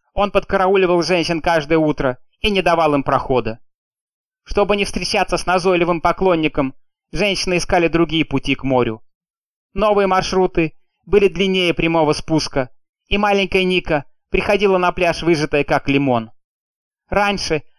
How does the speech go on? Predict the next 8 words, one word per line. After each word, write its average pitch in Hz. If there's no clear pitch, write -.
она 208
подпрыгивала 196
от 175
нетерпения 165
и 196
рвалась 196
в 175
море 170